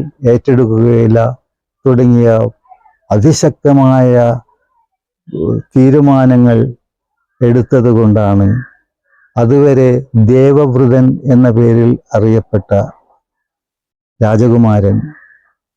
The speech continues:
ഭീഷ്മാചാര്യരായി മാറുന്നത്. സ്വന്തം അച്ഛന് വേണ്ടി ചെയ്ത ത്യാഗങ്ങളാണ് ഭീഷ്മാചാര്യർ അങ്ങനെ ഒരു, അങ്ങനെ ഒരു ഭാവി ഉണ്ടാകേണ്ടി വന്നത്.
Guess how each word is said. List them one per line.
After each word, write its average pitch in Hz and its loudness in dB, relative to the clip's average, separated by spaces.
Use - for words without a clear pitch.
ഭീഷ്മാചാര്യരായി 110 0
മാറുന്നത്. 92 -4
സ്വന്തം 135 2
അച്ഛന് 147 0
വേണ്ടി 120 2
ചെയ്ത 117 0
ത്യാഗങ്ങളാണ് 107 0
ഭീഷ്മാചാര്യർ 104 0
അങ്ങനെ 110 0
ഒരു, 110 0
അങ്ങനെ 131 2
ഒരു 123 2
ഭാവി 113 0
ഉണ്ടാകേണ്ടി 120 0
വന്നത്. 95 0